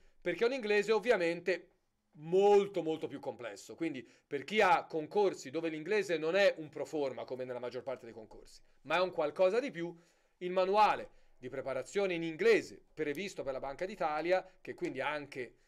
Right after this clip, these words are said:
diciamo, aspetti tecnici, può essere quello suggerito. Quindi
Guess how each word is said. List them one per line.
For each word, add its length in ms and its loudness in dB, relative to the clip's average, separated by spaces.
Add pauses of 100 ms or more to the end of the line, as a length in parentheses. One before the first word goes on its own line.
(140)
diciamo, 640 -12
aspetti 540 -10
tecnici, 680 -8 (220)
può 120 2
essere 360 -2
quello 240 -6
suggerito. 680 -10
Quindi 400 0